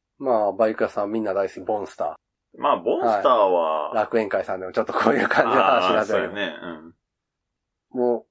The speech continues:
Speaker 1: う、なんちゅうの、傷つき覚悟でな、落とさなあかんようなサビに関しては、ステンレスタワーしか。
Speaker 2: あー、そうかそうかそうか。
Speaker 1: あ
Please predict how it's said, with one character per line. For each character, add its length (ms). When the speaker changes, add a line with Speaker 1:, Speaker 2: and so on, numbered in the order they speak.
Speaker 1:
う、 40
な 80
ん 40
ち 60
ゅ 40
う 20
の、 100
傷 540
つ 100
き 140
覚 220
悟 140
で 120
な、 340
落 140
と 80
さ 100
な 120
あ 40
か 140
ん 40
よ 120
う 20
な 80
サ 160
ビ 80
に 80
関 140
し 60
て 40
は、 240
ス 80
テ 100
ン 40
レ 80
ス 40
タ 100
ワ 40
ー 40
し 40
か。 160
Speaker 2:
あ 460
ー、 20
そ 80
う 40
か 60
そ 60
う 120
か 60
そ 20
う 240
か。 180
Speaker 1:
あ 260